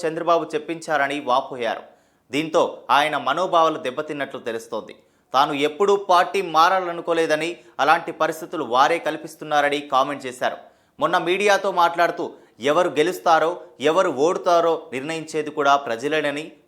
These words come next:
తనను నమ్ముకొని కొన్ని వేల మంది ఉన్నారని, ఒక ఎంపీగా ప్రభుత్వ కార్యక్రమాల్లో పాల్గొనవద్దని చెప్పే హక్కు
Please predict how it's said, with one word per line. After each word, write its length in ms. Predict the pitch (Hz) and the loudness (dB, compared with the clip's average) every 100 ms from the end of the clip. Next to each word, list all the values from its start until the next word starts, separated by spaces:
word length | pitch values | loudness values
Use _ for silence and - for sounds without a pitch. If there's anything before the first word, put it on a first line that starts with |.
| - | 0
తనను 260 | 151 180 151 | 2 2 0
నమ్ముకొని 500 | 135 160 180 185 170 | -2 -2 -2 -4 -2
కొన్ని 280 | 160 151 | -4 -4
వేల 300 | 107 127 160 | -4 0 0
మంది 440 | 165 160 156 - - | 0 -4 -6 -8 -12
ఉన్నారని, 560 | 110 123 139 139 147 156 - _ - | -12 -2 0 0 -4 -10 -20 _ -4
ఒక 120 | 160 | 2
ఎంపీగా 600 | 190 160 165 220 214 214 | 4 2 0 -2 2 4
ప్రభుత్వ 440 | 208 185 190 208 190 | 4 0 0 -2 0
కార్యక్రమాల్లో 720 | 170 170 185 185 175 170 170 | 2 0 -2 -2 0 2 0
పాల్గొనవద్దని 800 | 170 151 160 175 165 160 160 147 | 2 2 2 -2 -2 0 -2 -4
చెప్పే 300 | 151 151 139 | -8 -6 -2
హక్కు 480 | 131 131 156 - | -2 -2 -6 -6